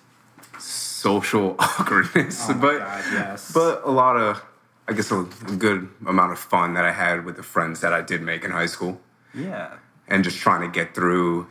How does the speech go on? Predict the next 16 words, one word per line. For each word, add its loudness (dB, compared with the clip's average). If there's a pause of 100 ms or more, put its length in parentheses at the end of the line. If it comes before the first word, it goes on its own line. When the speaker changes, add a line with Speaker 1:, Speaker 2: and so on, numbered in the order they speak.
Speaker 1:
and 0
s-, -10 (180)
submit -2
things -4
at -10
the -2
very 2
last 0
second. -4
<laughs> 4 (400)
Speaker 2:
Yeah, -2
I, 0
I 2
mean, 4
I, 0 (220)
I, -6